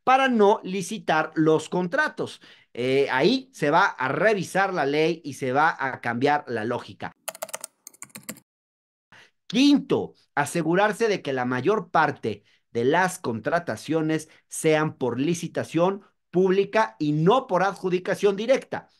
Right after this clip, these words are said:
Se plantea que para dos mil treinta el sesenta y cinco por ciento de todo lo que se contrate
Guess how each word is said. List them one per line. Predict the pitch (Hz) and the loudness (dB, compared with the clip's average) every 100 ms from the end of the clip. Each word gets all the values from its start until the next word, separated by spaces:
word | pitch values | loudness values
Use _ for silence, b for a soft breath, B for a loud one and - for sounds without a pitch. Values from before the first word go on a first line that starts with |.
| _ | _
Se | - 135 | -10 -8
plantea | - 143 135 - 165 117 | 0 0 0 2 2 2
que | - 117 | -4 -4
para | 123 123 | -2 0
dos | 131 143 | 0 2
mil | 226 254 | 0 0
treinta | 202 214 220 247 294 B B B | 2 2 2 -2 -4 B B B
el | 226 226 | 4 4
sesenta | 208 196 202 185 180 | 4 2 2 2 2
y | 180 | 0
cinco | 175 294 294 254 | 0 -4 -2 -2
por | 180 - | -4 0
ciento | 175 143 147 | -2 0 -2
de | 127 | -4
todo | - 262 214 147 b b b - | 0 2 2 0 b b b -2
lo | 139 | -2
que | 139 143 | 0 -2
se | - 139 | 0 -2
contrate | 143 143 139 202 220 - 233 | 0 0 2 2 2 2 0